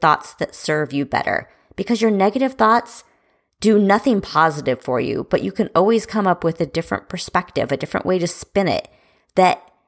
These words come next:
will help you train better, be better. So, so work on that. And we're gonna talk about this more in coming episodes.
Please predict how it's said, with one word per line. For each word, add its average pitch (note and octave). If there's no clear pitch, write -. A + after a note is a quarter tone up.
will G3
help D#3+
you B2+
train C#3+
better, B2+
be F3
better. -
So, -
so G3+
work A3
on A#3+
that. -
And A3+
we're D4
gonna F#4
talk A3+
about D#3+
this -
more D3
in E3
coming D#3
episodes. -